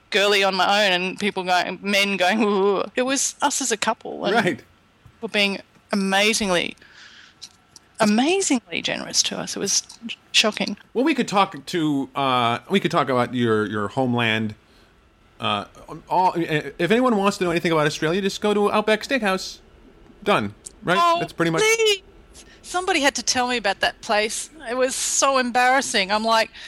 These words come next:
Speaker 1: people really don't think that's, like, an Australian thing, right?
Speaker 2: Okay, hold on. First of all, uh, no rules, just right.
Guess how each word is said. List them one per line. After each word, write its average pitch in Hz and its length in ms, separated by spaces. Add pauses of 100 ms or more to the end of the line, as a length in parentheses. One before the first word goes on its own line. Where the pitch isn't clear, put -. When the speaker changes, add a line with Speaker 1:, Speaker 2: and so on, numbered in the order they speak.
(220)
Speaker 1:
people 226 260
really 185 280
don't 170 220
think 165 180
that's, - 240 (280)
like, 156 200 (440)
an 190 80
Australian - 520
thing, - 240
right? - 120
Speaker 2:
Okay, 131 200 (120)
hold 117 160
on. - 200
First 147 240
of 104 80
all, 98 220 (480)
uh, 101 200 (600)
no 131 180
rules, 117 680 (500)
just 117 360
right. 101 320